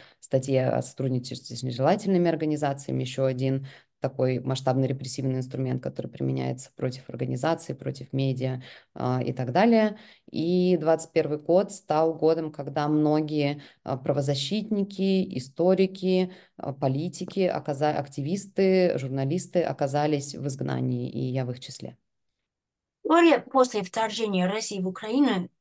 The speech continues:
Speaker 2: вы основали проект «Ковчег». Расскажите, пожалуйста,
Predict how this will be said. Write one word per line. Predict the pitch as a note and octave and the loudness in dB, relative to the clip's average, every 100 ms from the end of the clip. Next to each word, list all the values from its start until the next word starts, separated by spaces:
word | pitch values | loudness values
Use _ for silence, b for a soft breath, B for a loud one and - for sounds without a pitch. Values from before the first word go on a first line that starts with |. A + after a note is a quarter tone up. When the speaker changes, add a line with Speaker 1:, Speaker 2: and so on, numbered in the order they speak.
| - | -14
Speaker 2:
вы | F#3+ A#3+ C#4 - | 0 2 2 0
основали | - A3+ - G3+ A3+ A#3+ | -2 -2 -2 0 2 2
проект | A#3+ G#3 G3+ - | 0 -6 -6 -6
«Ковчег». | G3 F#3+ - F#3 F3 E3+ - _ _ b b b b | -6 -6 -6 -6 -6 -6 -14 _ _ b b b b
Расскажите, | A3 - B3+ B3+ C#4+ - | -8 2 2 2 -2 -2
пожалуйста, | C4+ B3 G#3 F3+ - D#3+ D3+ | -2 0 0 0 -2 -6 -6